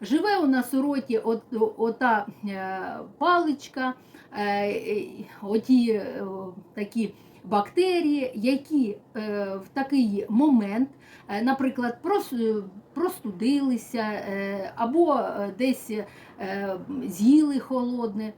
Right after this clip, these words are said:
і все, і вже у нас, е, стафілококи, е, стрептококи, ті, що у роті їх не дуже багато, вони починають відчувати себе вільно, розмножуватись. А щоб цього не було, щоб підтримувати їх стан,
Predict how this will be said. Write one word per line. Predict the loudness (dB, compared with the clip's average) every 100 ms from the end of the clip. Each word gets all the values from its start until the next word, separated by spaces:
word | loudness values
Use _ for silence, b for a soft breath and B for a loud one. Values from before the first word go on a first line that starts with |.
| _
і | -2 -2
все, | -2 -2 0 0 0
і | 0
вже | 0 0 2 2 2
у | 2 2
нас, | 2 2 -2 -6
е, | -6 -4 -4
стафілококи, | -6 -6 -4 -2 -2 -2 0 0 0 -2 -4 -6 -8 B B B
е, | -4 -4
стрептококи, | -2 -2 -2 -2 -4 2 2 4 0
ті, | 0 0
що | -2 0 0 2 0 -2
у | 0
роті | 2 2 0 -2 B B
їх | 0 4 4
не | 4 2
дуже | 2 0 0
багато, | -2 2 4 4 4 -2 -8 -8
вони | -2 -2 -2 -8
починають | -8 -2 0 2 0 -4 -4
відчувати | -6 -8 -8 -2 -2 -2 -6
себе | -8 -8 -6 -4 -4 -6 B B -4
вільно, | 0 6 6 6 0 -2
розмножуватись. | -2 -2 2 2 0 -2 -4 -4 -6 -6
А | -6
щоб | -4 -4
цього | -2 -2
не | 0
було, | -2 -2 0
щоб | 0 -2
підтримувати | -4 -4 0 2 2 0
їх | -4 -4
стан, | -6 -4